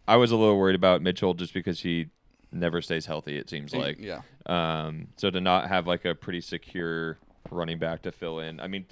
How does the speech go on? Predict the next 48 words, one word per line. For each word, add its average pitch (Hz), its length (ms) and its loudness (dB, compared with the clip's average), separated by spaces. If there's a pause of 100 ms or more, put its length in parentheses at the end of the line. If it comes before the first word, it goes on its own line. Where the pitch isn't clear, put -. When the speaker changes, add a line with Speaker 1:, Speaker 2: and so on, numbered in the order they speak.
Speaker 1:
who 110 100 -10
knows? 87 280 -6
Tony 92 260 -10
Pollard 82 280 -6
could 87 160 -4
have 80 120 0
a 80 60 -6
great 80 240 -4
game 76 160 -12
tonight, 73 280 -14
and 76 80 -16
maybe 80 180 -14
you'll 78 120 -12
feel 85 160 -12
really 76 200 -12
nice 76 180 -12
about 76 200 -12
that. 80 140 -8
I 85 60 -4
would 82 240 -6
not 82 200 -6
feel 80 120 -6
good 82 140 -10
about 73 180 -10
Jamal 71 280 -10
Williams. 78 420 -8
It - 100 -16 (140)
just, - 260 -14 (680)
I - 60 -6
mean, 78 200 -8 (320)
y-, 113 100 -2
are 110 80 0
you 98 140 2
gonna 92 160 -2
really 87 180 -2
bank 87 220 -2
on 87 100 -2
him 82 120 -10
scoring 80 260 -10
two 90 140 -6
touchdowns 82 420 -4
every 92 120 6
Speaker 2:
No, 113 80 6
Speaker 1:
week? 85 160 -2
'Cause 80 160 0
Speaker 2:
no, 135 120 2
Speaker 1:
he, 82 220 0
Speaker 2:
no. 98 200 -10